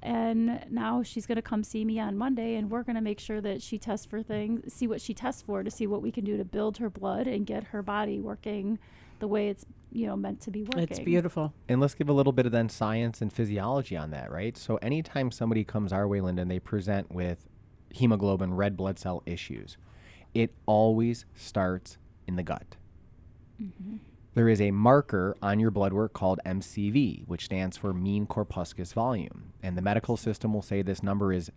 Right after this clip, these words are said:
Speaker 3: normal between eighty and a hundred. Now go into my training with Doctor Roby Mitchell, M D, P H D, thirty-five years. "Jimmy, I'm gonna teach you some things and nobody else will teach you."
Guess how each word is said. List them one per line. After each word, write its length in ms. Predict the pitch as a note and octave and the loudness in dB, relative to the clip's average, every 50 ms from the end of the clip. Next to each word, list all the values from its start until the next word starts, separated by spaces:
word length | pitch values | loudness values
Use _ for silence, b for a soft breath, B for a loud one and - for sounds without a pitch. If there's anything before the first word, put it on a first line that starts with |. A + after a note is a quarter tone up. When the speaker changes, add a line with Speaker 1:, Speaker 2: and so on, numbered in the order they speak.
| - - | -18 -8
Speaker 3:
normal 460 | - G2 G2 A2+ C3 D3 C#3 A2+ G2+ F#2 | -4 0 4 6 6 6 6 6 4 2
between 340 | G2 F#2 - - G#2 G2 - - | 0 -2 -2 -2 -2 -2 -2 -2
eighty 260 | F2+ F2+ E2+ F2+ F2+ | -4 -2 -2 -2 -2
and 100 | F#2+ G2 | -2 -2
a 60 | F#2+ | -2
hundred. 460 | G2+ C#3 E3 D#3+ A2 - - - - - - - - - - | 0 0 0 2 0 -2 -4 -8 -12 -18 -20 -20 -20 -8 -2
Now 140 | G#2 F#2+ G2 | 0 0 2
go 140 | F#2+ G2+ G2 | 4 4 4
into 120 | G2 G2 | 4 4
my 120 | F#2+ F#2+ F#2+ | 4 2 0
training 320 | - - G#2+ G#2 G2+ G2+ | 0 0 0 2 2 2
with 100 | G2 F#2 | 2 2
Doctor 260 | G2 F#2 F#2 - G#2+ | 2 0 0 0 -2
Roby 260 | F#2+ G2 G2 F#2+ G2+ | 0 2 2 2 2
Mitchell, 300 | G2+ B2 D3 - - F2 - | 2 2 0 0 -4 -6 -4
M 160 | - G2 G#2 | 0 0 2
D, 140 | G2 G#2+ G#2+ | 4 2 2
P 220 | - - A#2+ A2+ A2 | 2 2 2 2 2
H 140 | G#2 - | 2 2
D, 140 | - A#2 A2+ | 2 2 2
thirty-five 560 | - - G#2+ G#2 G#2 G2 - A2+ G#2 G#2 G2 | 2 2 2 2 2 2 2 2 2 2 4
years. 260 | A2 A#2 A2 G2 E2+ - | 4 4 4 2 2 0
"Jimmy, 180 | - G#2 G2 | 0 0 2
I'm 60 | G2 | 2
gonna 100 | F#2+ F#2+ | 2 0
teach 260 | F2+ - - B2 - - | -2 -2 -2 -2 -2 -4
you 60 | G#2 | -8
some 160 | - - F#2+ | -8 -8 -6
things 260 | - G#2+ G#2 G#2 F#2+ | -2 -2 -2 0 0
and 60 | F2+ | 0
nobody 240 | G2 G2+ G2 F#2+ F#2+ | -2 -2 0 0 0
else 200 | F#2+ G2 F#2+ - | 0 -2 -2 -4
will 80 | G2 F2+ | -8 -6
teach 260 | - C3 C3 - - | -4 -4 -4 -4 -6
you." 140 | - G1+ | -10 -12